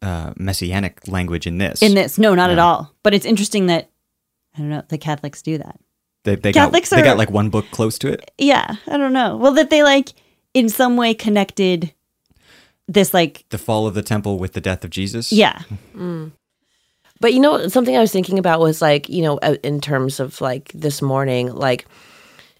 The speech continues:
Speaker 3: 'cause when I'm reading this, it's like I, I, I'm, like, reading a lot of responsibility into it. Like, people need to take responsibility
Speaker 1: Mm.
Speaker 3: for their actions.
Speaker 2: Mm-hmm.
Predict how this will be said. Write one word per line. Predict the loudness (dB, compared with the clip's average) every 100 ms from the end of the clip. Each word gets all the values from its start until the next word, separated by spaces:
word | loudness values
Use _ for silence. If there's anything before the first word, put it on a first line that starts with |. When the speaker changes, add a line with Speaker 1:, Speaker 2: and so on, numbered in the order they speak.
| _ _ _ -8
Speaker 3:
'cause | -4 -2
when | 0 2
I'm | 4 4
reading | 2 2
this, | 2 -2 -2
it's | -8 -6
like | -6 -8 -14 -6
I, | -2 -2 -2 -2 -4 -6 -18 -14
I, | -6 0 0
I'm, | 2 0 -2
like, | -2 -2
reading | -2 0 0
a | 0
lot | -2 -2
of | -4
responsibility | -6 -2 -2 -2 -6 -6 -4 -2 -2 0
into | -2 -4 -4
it. | -4
Like, | -4 -4
people | -4 -4 -2
need | -2
to |
take | -4 -6
responsibility | -6 -6 -8 -8 -4 -2 -2
Speaker 1:
Mm. |
Speaker 3:
for | -2 -4
their | -2
actions. | -2 -4 -4 0 2 4
Speaker 2:
Mm-hmm. | 4